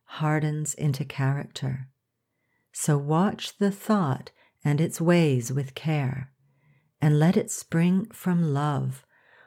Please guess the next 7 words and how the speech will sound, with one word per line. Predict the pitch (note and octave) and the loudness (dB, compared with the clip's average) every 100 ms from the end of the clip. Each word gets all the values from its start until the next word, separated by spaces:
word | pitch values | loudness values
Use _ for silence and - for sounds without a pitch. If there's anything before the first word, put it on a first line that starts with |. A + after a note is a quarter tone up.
| _ - | _ -4
born | D3 F3+ F#3+ G3 - | 0 2 4 4 2
out | D#3+ | 0
of | D#3+ - | -2 -4
concern | - C#3 C3 - E3 E3+ F3 F3+ | -4 -2 -2 -2 0 2 2 0
for | - C#3 C3+ | -2 -6 -4
all | D3+ D3 D#3+ F3+ | -2 0 0 -2
beings. | F3 D3 D3+ C3 B2+ C3 - | 0 -2 0 -2 -4 -8 -14